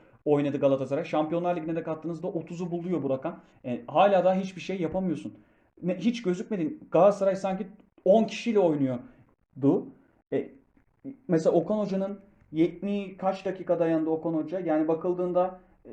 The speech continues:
yetmiş altı dakika boyunca dayanmış. Aslında bir başka hoca olsa dayanmazdı bu kadar. Ama Okan Hoca yetmiş altı dakika boyunca seni sahada tutmuş.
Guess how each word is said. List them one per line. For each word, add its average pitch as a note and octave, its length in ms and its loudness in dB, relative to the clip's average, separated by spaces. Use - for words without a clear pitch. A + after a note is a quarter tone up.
yetmiş E3+ 360 0
altı F3+ 280 4
dakika F#3+ 380 0
boyunca D3+ 420 0
dayanmış. D3 580 6
Aslında F3+ 420 2
bir F3+ 80 -4
başka E3+ 280 4
hoca F3 160 -2
olsa F3 260 -4
dayanmazdı F3 560 0
bu C3+ 60 -8
kadar. D3 220 0
Ama D#3+ 160 0
Okan F3 200 -2
Hoca F3+ 160 -4
yetmiş E3+ 320 -6
altı F3+ 240 0
dakika F3 340 -6
boyunca E3+ 180 -6
seni E3+ 220 -8
sahada E3 340 -6
tutmuş. - 280 -16